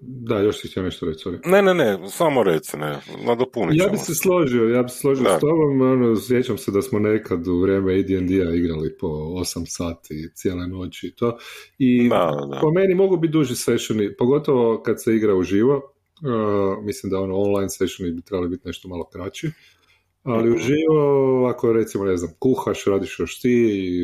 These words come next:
Speaker 1: druženje i to, to može, naravno, trajati duže. Ali slažem se s tome da nekako četiri sata, ono, nekako ef-, efektivne igre,
Speaker 2: Mhm, mhm.
Speaker 1: e, ono, čiste igre bi, bi bio nekakav ideal za, za,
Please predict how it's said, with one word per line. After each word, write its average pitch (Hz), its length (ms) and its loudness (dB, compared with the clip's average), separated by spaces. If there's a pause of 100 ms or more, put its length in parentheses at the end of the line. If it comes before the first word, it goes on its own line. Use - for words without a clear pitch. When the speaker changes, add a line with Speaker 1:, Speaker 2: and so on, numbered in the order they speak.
(160)
Speaker 1:
druženje 104 420 2
i 87 40 0
to, 113 260 0
to 110 180 -2
može, 110 200 -2
naravno, 110 220 2
trajati 95 260 0
duže. 80 300 -8
Ali 104 200 0
slažem 175 320 0
se - 120 -10
s - 40 -12
tome 160 200 2
da 139 100 2
nekako 131 440 0
četiri 135 280 -2
sata, 123 320 0
ono, 113 200 0
nekako 110 300 0
ef-, 104 300 0 (120)
efektivne 104 680 0
igre, 101 440 2 (320)
Speaker 2:
Mhm, 90 200 -6 (340)
mhm. 151 120 -4
Speaker 1:
e, 131 40 2 (680)
ono, 101 160 -2
čiste 143 480 0
igre 101 360 2
bi, 95 180 -2
bi 98 140 2
bio 95 240 2
nekakav 92 440 -2
ideal 101 400 0
za, 98 480 0
za, 92 400 -2